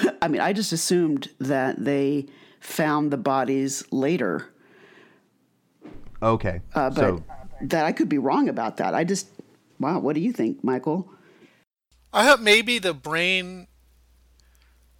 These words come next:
Speaker 3: uh, you know, t-, taken away from the machine, resumed its rotting process faster.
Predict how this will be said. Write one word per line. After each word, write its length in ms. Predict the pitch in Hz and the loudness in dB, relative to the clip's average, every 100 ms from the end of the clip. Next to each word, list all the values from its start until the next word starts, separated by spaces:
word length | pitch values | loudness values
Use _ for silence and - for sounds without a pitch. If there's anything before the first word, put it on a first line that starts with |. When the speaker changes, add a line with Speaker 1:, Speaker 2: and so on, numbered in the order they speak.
| _ _ _ - - | _ _ _ -12 -2
Speaker 3:
uh, 160 | 196 254 247 | 0 0 -2
you 140 | 208 208 | -2 4
know, 280 | 185 151 | 4 4
t-, 260 | 147 - 254 | 0 -2 -2
taken 420 | - - 220 226 | 0 4 4 4
away 260 | 185 156 160 | -2 -4 -4
from 200 | - 165 | -6 -10
the 80 | 147 | -12
machine, 600 | 139 - - 160 160 160 | -10 -6 -6 -6 -10 -10
resumed 680 | 143 135 143 147 151 147 - - | -10 -6 -8 -8 -12 -14 -16 -14
its 400 | 160 - - 175 | -14 -10 -8 -8
rotting 480 | 151 147 147 151 156 | -6 -6 -4 -6 -10
process 520 | 160 156 - 170 - | -8 -8 -8 -8 -8
faster. 580 | - 143 160 - 233 | -8 -8 -8 -8 -14